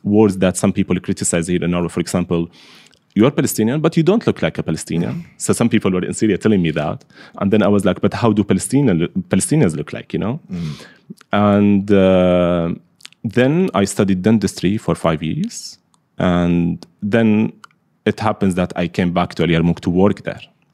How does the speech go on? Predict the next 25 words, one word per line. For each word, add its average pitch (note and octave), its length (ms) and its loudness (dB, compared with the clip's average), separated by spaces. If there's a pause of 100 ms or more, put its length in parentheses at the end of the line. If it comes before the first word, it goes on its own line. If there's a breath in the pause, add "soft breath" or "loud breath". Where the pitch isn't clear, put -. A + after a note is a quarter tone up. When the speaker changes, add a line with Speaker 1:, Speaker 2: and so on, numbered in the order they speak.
(440)
Speaker 1:
So - 140 -4
I - 20 2
was E2 220 -2
working F#2+ 400 2
in F2 100 -2
a E2+ 40 0
hospital, F2 800 -4
and D#2+ 280 -2
I E2 120 0
really, F2 220 2
f-, - 160 -8
I E2+ 100 0
was E2+ 180 -2
very F2 240 -2
engaged D#2+ 580 -4
and, D2+ 240 -6
uh, D2 120 -8 (600 loud breath)
uh, D#2+ 500 -2
in, E2 420 -2
in F#2 120 2
working F#2+ 420 2
there, D#2+ 260 -4 (300)
because E2+ 340 -2
especially E2+ 360 -2
that, D#2+ 400 -4